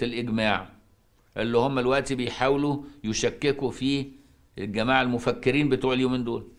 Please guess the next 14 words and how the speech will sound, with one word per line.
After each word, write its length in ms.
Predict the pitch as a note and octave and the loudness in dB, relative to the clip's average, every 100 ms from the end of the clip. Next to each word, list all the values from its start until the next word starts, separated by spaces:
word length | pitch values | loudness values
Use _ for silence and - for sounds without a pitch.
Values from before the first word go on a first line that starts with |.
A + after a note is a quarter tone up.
| _ _ _ _ _ _ _ _ _ _ A2+ | _ _ _ _ _ _ _ _ _ _ 0
يقول 180 | B2 | 2
لك: 160 | C3+ C3 | 2 0
"الدليل 480 | A2+ A2 B2+ D3+ D3 | -2 0 2 0 -2
قرآن 300 | C3 C#3+ D3+ | 0 2 2
والسنة، 380 | C3+ - C#3+ B2+ | 0 -2 -2 -2
بس 180 | B2 | -4
مفيش 140 | C3 - | -8 -6
حاجة 100 | C#3+ | -6
اسمها 220 | B2 C3+ | -4 -4
إجماع". 400 | B2+ A#2+ A2 - - _ _ _ - | -4 -4 -6 -8 -16 _ _ _ -18
مش 140 | A2 | -14
بيقولوا 260 | G2+ B2+ C#3 | -8 -6 -4
كده 200 | C#3 C#3 | -4 -6
دلوقتي؟ 400 | C#3+ D#3 - | -6 -6 -10